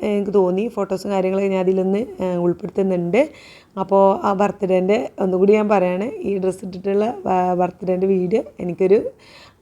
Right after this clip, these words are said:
ആ, എന്താ പറയുക, ഒരു വ്ളോഗ് ചാനലുണ്ട്, അതിൽ ഞങ്ങൾ ഇട്ടിട്ടുണ്ട്. അപ്പോൾ അത് കാണാൻ താല്പര്യമുണ്ടെങ്കിൽ ഒന്ന് കണ്ടു നോക്കണം. ഞാനതിൻ്റെ ലിങ്ക് ഇതിൻ്റെ, ആ, കമന്റ് ബോക്സിൽ ഒന്ന് പിൻ ചെയ്ത്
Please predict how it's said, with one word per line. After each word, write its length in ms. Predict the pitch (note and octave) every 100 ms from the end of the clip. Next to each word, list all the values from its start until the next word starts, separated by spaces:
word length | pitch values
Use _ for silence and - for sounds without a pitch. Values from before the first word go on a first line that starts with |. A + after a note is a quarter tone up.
| F3+
ആ, 20 | E3+ E3+ E3+ E3+
എന്താ 160 | E3+ E3+
പറയുക, 340 | F3+ E3 E3+ G3+
ഒരു 120 | F3+ F3
വ്ളോഗ് 400 | F3+ F3+ E3+ B3 F4+ -
ചാനലുണ്ട്, 580 | F#3+ F3 E3+ E3+ F3+ - -
അതിൽ 160 | F3 F3+ F#3
ഞങ്ങൾ 220 | F3+ F3 A#3 - - - - _ G3+
ഇട്ടിട്ടുണ്ട്. 420 | G3+ F#3 F#3 F#3+ - F#3+
അപ്പോൾ 140 | F3 F3+
അത് 80 | F#3 F#3+
കാണാൻ 240 | F#3 F#3 G3
താല്പര്യമുണ്ടെങ്കിൽ 640 | F#3 F3+ F#3+ G3 G3+ A#3+ G#4
ഒന്ന് 100 | G3+ G3
കണ്ടു 280 | F3+ F3 F3
നോക്കണം. 360 | E3+ - G#3 C#4+ - - - - _ A3
ഞാനതിൻ്റെ 420 | G3+ F#3+ F#3 F#3 F3+
ലിങ്ക് 280 | F3 F#3+ - -
ഇതിൻ്റെ, 320 | F3 F3 F3 F3+ - -
ആ, 20 | F#3 F3+
കമന്റ് 280 | F3+ E3+ E3+
ബോക്സിൽ 320 | E3+ - G3 B3 C5 F#3
ഒന്ന് 120 | F3+
പിൻ 180 | F#3+ E3+ D#3+
ചെയ്ത് 180 | E3